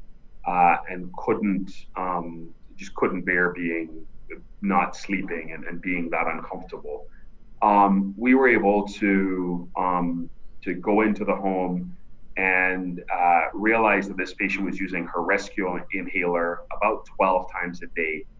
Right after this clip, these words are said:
with minimal benefit. So you can, you can just picture the visual here. Um, we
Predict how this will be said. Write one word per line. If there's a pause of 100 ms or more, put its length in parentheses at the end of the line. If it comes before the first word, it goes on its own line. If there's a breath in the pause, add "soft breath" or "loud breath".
(340)
with
minimal
benefit.
So
you
can, (240)
you
can
just
picture
the
visual
here. (600 soft breath)
Um, (320)
we